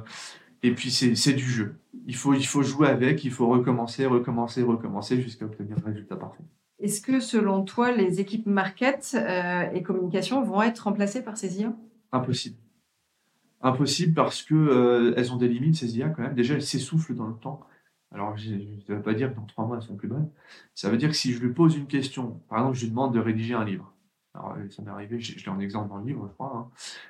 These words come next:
Speaker 1: hein. Euh, pas un livre, mais un, une série T V, un script, je sais plus quoi, enfin bref. Donc, je lui demande d'imaginer un nom de série télé, policier, je sais pas quoi. Donc, il me génère deux noms avec une intrigue de base. Si je lui demande de m'écrire un livre sur ces deux noms et cette intrigue,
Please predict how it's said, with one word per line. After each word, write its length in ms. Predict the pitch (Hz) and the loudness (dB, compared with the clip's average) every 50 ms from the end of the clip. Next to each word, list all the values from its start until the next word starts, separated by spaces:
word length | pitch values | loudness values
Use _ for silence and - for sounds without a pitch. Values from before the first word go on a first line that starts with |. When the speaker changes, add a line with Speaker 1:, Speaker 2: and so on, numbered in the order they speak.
| _ _ | _ _
Speaker 1:
hein. 40 | - | -4
Euh, 420 | 110 107 107 104 104 107 104 104 101 | -2 -2 -2 -2 -4 -6 -8 -10 -6
pas 140 | - 110 | -2 0
un 120 | 113 113 113 | 2 2 2
livre, 200 | 123 131 131 117 110 | 2 0 -2 -4 -2
mais 180 | 113 113 117 | -2 0 0
un, 640 | 117 110 107 104 104 104 104 104 104 104 104 104 107 107 107 - - - 104 | -2 -2 -4 -4 -8 -8 -10 -10 -10 -12 -12 -12 -14 -14 -14 -14 -16 -14 -16
une 80 | 107 | -14
série 280 | 107 - 113 110 110 107 | -10 -4 0 0 0 0
T 120 | - 110 | 0 -4
V, 160 | 104 104 117 | -4 -2 -4
un 80 | 117 110 | -4 -6
script, 260 | 110 - - 123 - | -6 -8 -8 -10 -10
je 60 | - | -10
sais 60 | - _ | -16 _
plus 100 | - 113 | -14 -12
quoi, 120 | 113 110 | -10 -10
enfin 120 | 107 107 | -10 -8
bref. 140 | - - - - _ _ _ _ _ _ _ _ _ _ _ _ _ | -8 -10 -10 -10 _ _ _ _ _ _ _ _ _ _ _ _ _
Donc, 100 | 117 113 | -4 -2
je 60 | 107 | 0
lui 60 | 120 | 0
demande 260 | 123 151 156 156 135 | 2 4 4 4 2
d'imaginer 680 | 123 123 135 135 143 143 - - - - 135 131 117 - - | 0 -2 0 2 2 2 0 -2 -6 -6 -2 -2 -2 -2 0
un 180 | - 113 120 | 0 0 0
nom 340 | 120 120 131 139 156 170 190 - _ _ _ _ _ | 2 0 0 2 2 0 0 -2 _ _ _ _ _
de 160 | 110 110 110 | -4 -4 -2
série 400 | 107 - - 131 131 135 127 127 | -2 -2 -2 0 0 0 0 0
télé, 340 | - 123 120 117 120 131 - | 2 2 4 4 4 2 0
policier, 500 | - - 113 107 107 107 - - 104 120 | 0 -2 -2 -2 -2 -6 -8 -6 -6 -6
je 80 | 123 | -6
sais 60 | - - | -6 -12
pas 80 | 104 | -14
quoi. 240 | 104 104 - - - _ _ _ _ _ _ _ _ _ _ | -14 -12 -14 -16 -18 _ _ _ _ _ _ _ _ _ _
Donc, 180 | - 113 110 - | -8 -6 -6 -4
il 160 | - 127 131 | -2 0 2
me 60 | 127 | 2
génère 380 | 120 127 135 135 147 147 127 120 | 4 4 4 4 4 2 2 2
deux 160 | 117 123 123 | 4 2 2
noms 260 | 120 117 123 156 165 - _ _ _ _ - | 2 0 -4 -6 -8 -10 _ _ _ _ -8
avec 280 | 113 110 113 110 113 | -2 -2 -2 0 0
une 80 | 117 113 | -2 -2
intrigue 300 | 110 110 - - 135 123 | -2 -2 -4 -6 -4 -2
de 80 | 117 | -2
base. 300 | 104 98 98 98 - _ _ _ _ _ _ _ _ _ _ _ | -2 -4 -6 -8 -12 _ _ _ _ _ _ _ _ _ _ _
Si 140 | - 131 | -2 0
je 60 | 120 127 | 2 2
lui 60 | 135 | 4
demande 220 | 147 170 185 160 | 4 4 4 4
de 60 | 131 | 4
m'écrire 360 | 120 117 117 117 - 175 139 113 | 4 2 2 4 4 4 6 6
un 80 | 113 | 4
livre 220 | 117 117 117 110 - - _ - | 2 2 0 -4 -6 -12 _ -18
sur 220 | - - - - - | -14 -14 -10 -8 -2
ces 140 | - 117 | 0 2
deux 100 | 113 120 | 2 2
noms 140 | 117 143 156 | 2 2 2
et 60 | 139 | 0
cette 220 | 123 - 123 - - | 0 -2 -6 -6 -6
intrigue, 380 | 110 110 - - 107 156 160 | -8 -8 -10 -12 -10 -10 -12